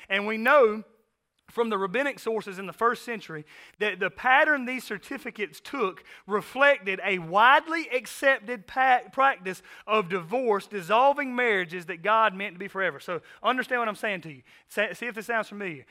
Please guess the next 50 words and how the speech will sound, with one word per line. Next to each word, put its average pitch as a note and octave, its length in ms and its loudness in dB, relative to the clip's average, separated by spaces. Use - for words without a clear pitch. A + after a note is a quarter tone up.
The G3+ 180 -4
attitude C4+ 540 4
of A#3 200 0
the F#3+ 100 -6
first B3 360 0
century B3+ 460 -6
population A3 840 -2
was A3 280 0
that G#3 160 0
if D#4+ 220 2
I D4 200 8
get B3 340 -2
married A#3 560 4
and A3 240 0
this C#4+ 160 0
does C4+ 320 4
not B3+ 320 4
work C4 300 4
out B3+ 320 4
like B3 240 6
I A#3+ 160 6
think C4+ 340 -2
it A3 160 -8
should B3+ 320 0
or A3 60 6
I G3+ 200 6
want B3 340 0
it E3 100 -10
to, G#3+ 240 -6
what C4+ 240 8
I D4+ 160 10
can A#3+ 200 -2
do C4 360 -2
is A3 160 -2
just A#3 240 -4
divorce A#3 500 2
her G3+ 220 0
and A3 220 -2
move C4+ 180 4
on B3 200 4
to A3+ 80 -12
the G#3+ 80 -6
next A3 320 -4
one. C3 100 -20
Now, D#3 140 -4
what G#3 260 4
does A#3+ 120 -2
that A3 220 2
sound C#3 300 -10
like? A2+ 120 -20